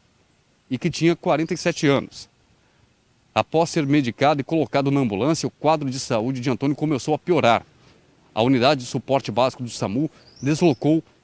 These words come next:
em código três, código de emergência, para a cidade para encontrar a unidade de suporte avançado, para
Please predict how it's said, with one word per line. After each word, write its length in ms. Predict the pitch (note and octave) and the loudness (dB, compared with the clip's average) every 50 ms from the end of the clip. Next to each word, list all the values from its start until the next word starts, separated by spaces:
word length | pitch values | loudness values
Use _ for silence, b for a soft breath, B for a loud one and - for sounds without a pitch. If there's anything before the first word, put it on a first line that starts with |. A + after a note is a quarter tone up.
| - | -4
em 100 | B2 C3 | -2 -2
código 400 | B2+ - - F3 F#3 E3+ F3+ G#3 | 0 0 2 2 2 2 -2 -4
três, 380 | - - C3 C#3 B2 G2+ - - _ | -2 0 0 2 0 0 -4 -8 _
código 240 | - E3+ F3+ D#3+ D3+ | -4 -4 -2 -2 2
de 80 | C#3 | 2
emergência, 760 | F3+ F3+ F#3 G3+ G3 C3+ - - D#3+ E3 C#3+ - - F#2+ - _ _ _ | 2 2 2 2 -2 -2 0 2 2 2 2 0 -4 -8 -10 _ _ _
para 120 | - C#3+ D3 | -2 -2 -2
a 20 | |
cidade 480 | - - E3 B2+ B2+ C3 D3+ D3 - b b b b _ _ | -2 -2 2 4 4 4 4 2 -2 b b b b _ _
para 160 | - D#3 F3 | 0 2 2
encontrar 420 | F#3 F3 - F#3+ D3 - C#3 C#3+ C3+ | 2 0 0 0 0 2 2 2 4
a 60 | C#3+ | 4
unidade 380 | D3+ E3+ E3 C#3+ B2 C3+ C#3 | 2 2 2 2 2 0 0
de 60 | - - | -2 -4
suporte 360 | - D#3 - F3 E3 - F3+ | -8 -4 -2 -4 -2 -2 -2
avançado, 580 | D#3+ E3+ E3+ C3 - - C#3+ C#3+ C3+ G2 E2 - _ b b b b b b b b _ _ | -2 -2 -2 -2 0 2 4 4 4 2 -2 -8 _ b b b b b b b b _ _
para 320 | - D3 C#3+ D3 D3 C#3+ | 2 4 4 4 2 -2